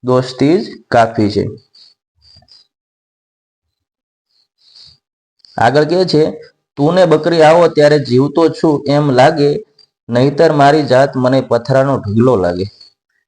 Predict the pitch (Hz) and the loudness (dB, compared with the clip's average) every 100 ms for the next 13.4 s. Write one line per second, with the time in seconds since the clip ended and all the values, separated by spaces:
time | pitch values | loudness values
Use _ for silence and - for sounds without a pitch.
0 | _ 143 165 165 117 113 98 117 139 208 | _ -4 -2 0 -2 -2 -2 0 0 0
1 | 220 - _ _ _ _ _ - 165 175 | -2 -8 _ _ _ _ _ -6 -2 0
2 | 170 170 156 160 170 160 143 165 160 151 | -2 -2 -2 0 0 0 0 0 2 2
3 | 160 139 175 143 147 - 131 131 139 147 | 4 4 4 2 -2 -10 -4 0 0 0
4 | - 139 175 147 117 131 208 - _ _ | -2 -4 -2 0 0 -2 -6 -10 _ _
5 | _ - 139 156 220 - - _ - 117 | _ -2 0 0 -2 -10 -18 _ -8 -2
6 | 143 180 185 175 - 131 135 123 98 - | -2 -2 -6 -8 -2 -2 0 -2 -2 -6
7 | 92 - _ _ _ - 127 123 139 143 | -8 -10 _ _ _ -8 -4 0 2 0
8 | 120 143 170 151 127 160 208 - _ - | 0 0 2 2 2 0 -4 -12 _ -4
9 | 123 170 175 143 135 127 135 131 135 135 | 0 0 -2 -4 -2 0 0 0 0 -2
10 | - _ - 113 123 131 131 - 156 131 | -6 _ -6 -2 0 0 -2 0 0 0
11 | 120 - 139 139 101 104 156 170 120 131 | -4 -2 0 0 0 -2 2 2 2 -2
12 | - _ _ 120 120 123 117 123 143 170 | -6 _ _ -2 -2 0 2 2 2 0
13 | 151 123 147 | 0 0 -2